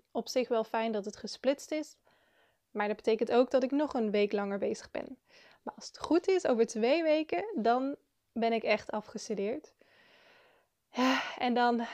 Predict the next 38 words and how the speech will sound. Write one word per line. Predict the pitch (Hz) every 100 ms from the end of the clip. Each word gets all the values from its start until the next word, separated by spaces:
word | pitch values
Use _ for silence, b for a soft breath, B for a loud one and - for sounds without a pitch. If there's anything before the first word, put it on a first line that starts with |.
| B B B B _
mag | - 233 -
ik | 233
het | -
loslaten. | 214 220 214 196 202 208 208 - _ _ _ _ _ _
En | 226 214 202 196 196 240
ja, | - 302 208 - _ _ _ _
hopelijk | _ 220 226 220 202 - - _ _ _ _ _ _ _ _
heb | - 233
ik | 233
dan | 226
ook | 220 214
wel | 208
echt | 208 -
een | 214
voldaan | - 202 196 190 190 202 -
gevoel. | - 214 - 202
Want | 190 196 - _
waar | 220 233
doe | 208 277
je | 240
het | 214
uiteindelijk | 208 214 202 208
voor? | 220 214
Nou | 220 190
ja, | 202
gewoon | - 202
om | 196
af | - 262
te | -
studeren. | - 220 208 208
Maar | 202 196
je | 196
wil | 208 208
ook, | 220 233 - B B B B B _ _
eh, | 208 202 202
bijgedragen | 196 208 220 226 220 202 208 214
hebben | 208 185 -
aan | 202